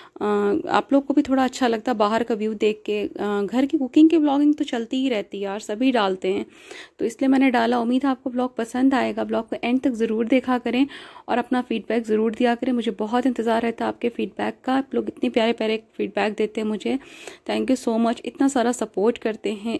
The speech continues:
इतना ख्याल करते हैं, मेरे वीडियोज़ को देखते हैं अपना टाइम निकाल कर। यार हर कोई बिज़ी है यहाँ, किसी के पास इतना टाइम नहीं, लेकिन आप लोग देखते हैं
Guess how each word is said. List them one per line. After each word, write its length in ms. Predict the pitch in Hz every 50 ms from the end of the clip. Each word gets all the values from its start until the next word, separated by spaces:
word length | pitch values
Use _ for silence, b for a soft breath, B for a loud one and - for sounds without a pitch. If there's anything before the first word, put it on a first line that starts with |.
| - -
इतना 260 | - - 247 254 262
ख्याल 320 | - 233 202 185 202 240
करते 320 | 240 - 220 214 - - 220
हैं, 200 | 220 208 233 226
मेरे 200 | 226 220 214 220
वीडियोज़ 400 | 208 202 175 196 233 240 240 -
को 100 | - 233
देखते 340 | 214 202 208 - _ -
हैं 140 | 247 240 233
अपना 220 | 208 - 208 208 208
टाइम 260 | - 208 185 202 233
निकाल 340 | 247 240 - - 196 202 214
कर। 220 | 208 - 269 320 320 B B B B B B B
यार 180 | 208 214 226 247 - -
हर 180 | - 240 254
कोई 200 | 262 - 277 277
बिज़ी 300 | 233 214 220 196 226 240
है 100 | 269 262
यहाँ, 240 | 226 220 208 226 233
किसी 240 | 226 - - - 269
के 120 | - -
पास 260 | 262 - 247 240 -
इतना 220 | 240 233 - 233 233
टाइम 280 | 233 - 220 208 233
नहीं, 160 | 240 247 247 233
लेकिन 220 | 220 - - 226
आप 180 | 214 208 - 226
लोग 160 | 226 214 190
देखते 320 | 208 208 202 - _ 254
हैं 260 | 262 233 233 233 269